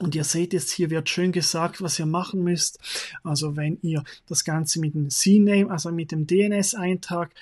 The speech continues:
ändern möchtet, dann müsst ihr unter dem C-Name-Label, äh, diese Daten eintragen. Ich mache eigentlich das Ganze meistens über das Textfile, ist einfach das Einfachste. Ja, wie man hier sehen kann, ich bin jetzt kurz bei meinem Registrar reingegangen,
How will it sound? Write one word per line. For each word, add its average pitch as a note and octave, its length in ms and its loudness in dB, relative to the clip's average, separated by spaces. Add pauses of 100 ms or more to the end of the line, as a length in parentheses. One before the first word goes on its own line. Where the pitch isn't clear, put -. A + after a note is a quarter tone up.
(100)
ändern E3 380 0
möchtet, D#3+ 340 -4
dann D#3 100 -2
müsst D#3+ 220 -2
ihr F3 60 -4
unter D#3 180 -6
dem D#3 140 -6
C-Name-Label, F3 1700 4 (380)
äh, D#3 140 -2
diese D3+ 320 -2
Daten G3+ 400 -2
eintragen. E3 840 -2 (340)
Ich G3+ 420 0
mache D3+ 340 -6
eigentlich D3+ 380 -4
das - 220 -6
Ganze D3 480 -2
meistens D3 720 -4 (300)
über F3 600 2 (180)
das - 220 -4
Textfile, E3 720 0 (280)
ist - 220 -2
einfach C3+ 340 -6
das - 220 -4
Einfachste. - 520 -10 (300)
Ja, F#3 200 2
wie D#3 100 0
man D3 120 0
hier D3 120 0
sehen D#3+ 260 0
kann, D3+ 200 -4
ich C3 120 -4
bin D#3 120 -4
jetzt C3+ 200 -4
kurz D3 320 -4
bei D#3 140 -6
meinem C#3+ 240 -4
Registrar D3 680 -2
reingegangen, E3+ 720 0